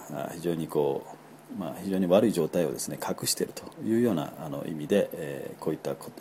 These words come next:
表現がね、使われているわけですね。まあ、最近の日本の事例では、いわゆる飛ばし、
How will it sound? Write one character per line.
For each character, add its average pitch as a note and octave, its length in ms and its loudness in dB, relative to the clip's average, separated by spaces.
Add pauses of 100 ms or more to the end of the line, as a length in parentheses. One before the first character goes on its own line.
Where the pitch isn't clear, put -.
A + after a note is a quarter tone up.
表 F2 180 0
現 C3+ 80 -8
が D2 80 -4
ね、 - 160 -6 (140)
使 - 180 -4
わ D2 80 0
れ - 60 -4
て - 100 -6
い - 20 -4
る C#2+ 60 -4
わ - 60 -4
け - 80 -8
で - 40 -8
す - 120 -2
ね。 G2+ 160 2 (1900)
ま D#3 100 8
あ、 - 20 8
最 C3+ 220 12
近 C#3 100 6
の C#3 60 10
日 C#3 100 10
本 D3+ 120 8
の B2+ 100 8
事 F#2 100 6
例 G#2 160 12
で G2+ 80 12
は、 D#2 380 8 (300)
い G#2+ 80 4
わ A2+ 100 12
ゆ G2 60 12
る D#2 80 8
飛 F2 160 -2
ば F#2 140 10
し、 E2 280 4